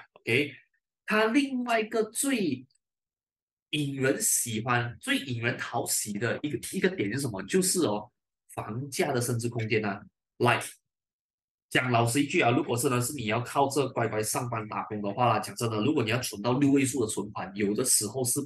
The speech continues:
比登天还难，不然可能你就要花 maybe the first ten、fifteen years of, you know，省吃俭用，你才有可能办法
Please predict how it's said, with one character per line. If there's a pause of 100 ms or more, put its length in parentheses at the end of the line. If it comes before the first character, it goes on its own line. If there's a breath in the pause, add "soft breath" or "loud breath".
比 (580 loud breath)
登
天
还
难， (300)
不
然
可
能
你
就
要
花
maybe
the
first
ten、
fifteen
years (400 loud breath)
of,
you
know，
省
吃
俭
用， (120)
你
才
有 (120)
可
能
办
法